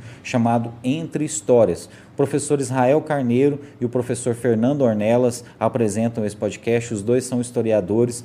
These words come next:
e eles aqui recebem pessoas da área da educação. É um podcast para debater temas relacionados à educação e tem sido muito interessante essa troca de experiências. Então, você que não conhece ainda, entra aí no YouTube e pesquisa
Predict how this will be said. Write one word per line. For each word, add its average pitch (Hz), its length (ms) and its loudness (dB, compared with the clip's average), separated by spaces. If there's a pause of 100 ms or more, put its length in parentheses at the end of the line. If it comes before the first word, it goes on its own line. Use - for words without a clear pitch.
(220)
e 113 100 2
eles 120 180 2
aqui 123 240 0
recebem 120 440 0
pessoas 117 420 -2
da 110 120 2
área 113 180 2
da 107 80 -2
educação. 107 680 -2 (200)
É 123 60 -4
um 131 80 4
podcast 123 460 -2
para 120 160 -2
debater 120 440 0
temas 143 420 -2
relacionados 113 680 -2
à 107 40 -2
educação 107 560 -4 (200)
e 135 80 -6
tem 131 200 -4
sido 127 280 -6
muito 151 440 -2
interessante 127 680 -2
essa 123 160 -6
troca 120 320 -2
de 113 60 -6
experiências. 113 680 -2 (240)
Então, 127 100 2
você 131 220 -2
que 139 120 -6
não 143 200 -2
conhece 135 500 0
ainda, 135 400 0 (220)
entra 170 320 -2
aí 156 60 0
no 147 140 -2
YouTube 131 360 -2
e 131 40 -2
pesquisa 127 580 -4